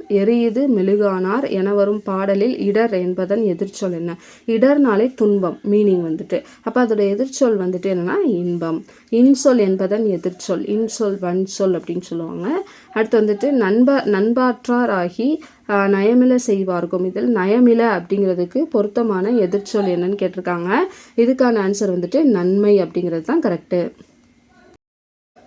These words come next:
அடுத்ததா நமக்கு வந்துட்டு எழுபத்தி ஒன்பது, ஓரெழுத்து ஒரு மொழியின் பொருள். நா அப்படின்னா அது வந்துட்டு நாக்கு அப்படிங்கிறது பொருள்.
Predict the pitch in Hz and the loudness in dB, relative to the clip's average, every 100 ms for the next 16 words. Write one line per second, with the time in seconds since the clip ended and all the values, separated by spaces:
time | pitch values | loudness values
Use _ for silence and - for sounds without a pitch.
0 | _ 226 262 254 226 330 294 202 196 190 | _ 0 2 2 4 2 2 2 -2 -2
1 | 196 190 196 208 208 185 185 196 185 202 | 0 0 -2 -2 -2 -2 -2 -4 0 2
2 | 349 - - - 240 285 294 277 269 214 | 2 -4 -4 6 8 10 8 4 4 2
3 | 202 190 196 202 202 185 180 185 190 214 | 2 2 2 0 0 -2 0 0 2 4
4 | 226 196 - 196 196 285 294 185 180 190 | 4 0 -2 0 0 0 0 0 -2 -2
5 | 254 233 190 190 202 220 185 170 190 180 | 2 2 2 -2 0 2 2 0 -6 -6
6 | 175 254 254 165 170 | -2 -2 -2 -6 -6